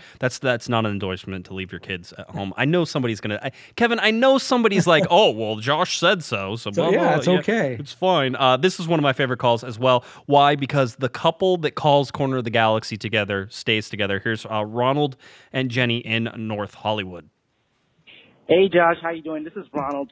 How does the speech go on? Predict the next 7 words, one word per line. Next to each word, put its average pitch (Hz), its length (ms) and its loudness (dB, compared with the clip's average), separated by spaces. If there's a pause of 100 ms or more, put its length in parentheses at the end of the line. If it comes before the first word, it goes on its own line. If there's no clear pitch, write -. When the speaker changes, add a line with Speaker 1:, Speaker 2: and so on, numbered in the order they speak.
Speaker 3:
from, 127 300 -8
uh, 113 140 -8
North 117 340 -10
Hollywood. 139 420 -10 (560)
I'm 110 260 -8
a, 107 280 -6 (200)
a 104 340 -10